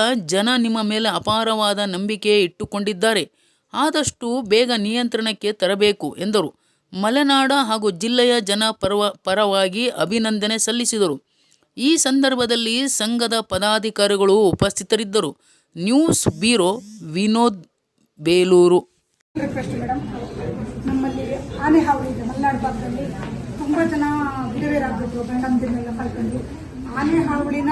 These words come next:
Speaker 2: ನೀವು ವಿಶೇಷವಾಗಿ ಸಿ ಎಂ ಗಮನಕ್ಕೆ ತಂದು,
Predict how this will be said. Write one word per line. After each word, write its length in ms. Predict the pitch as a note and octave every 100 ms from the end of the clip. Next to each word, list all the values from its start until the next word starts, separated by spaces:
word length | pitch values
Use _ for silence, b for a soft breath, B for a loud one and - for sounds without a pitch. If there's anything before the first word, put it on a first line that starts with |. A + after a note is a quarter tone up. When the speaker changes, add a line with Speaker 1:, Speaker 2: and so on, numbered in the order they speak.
| D4+
Speaker 2:
ನೀವು 340 | C#4+ C#4+ C#4+ D4+ B3 - - A#3 C#4
ವಿಶೇಷವಾಗಿ 840 | D#4 E4 E4+ D#4 C#4 A#3 D#4+ F4+
ಸಿ 360 | - - -
ಎಂ 200 | C#4 C4
ಗಮನಕ್ಕೆ 380 | B3+ B3+ B3 -
ತಂದು, 420 | B3 A#3+ C#4 D4+